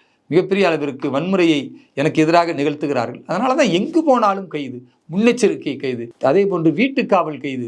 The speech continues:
எங்கு போனாலும் குறிப்பிட்ட இடங்களுக்கு போகக்கூடாது, சிறுபான்மை மக்கள் அதிகமாக வசிக்கக்கூடிய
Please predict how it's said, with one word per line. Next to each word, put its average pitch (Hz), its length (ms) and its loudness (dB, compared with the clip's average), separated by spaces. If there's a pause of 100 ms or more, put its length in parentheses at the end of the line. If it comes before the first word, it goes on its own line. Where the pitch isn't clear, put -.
(140)
எங்கு 226 260 2
போனாலும் 208 420 -2 (260)
குறிப்பிட்ட 202 420 -4
இடங்களுக்கு 180 480 0
போகக்கூடாது, 143 420 -2
சிறுபான்மை 233 480 0
மக்கள் 170 320 -2
அதிகமாக 208 460 -2
வசிக்கக்கூடிய 151 640 -2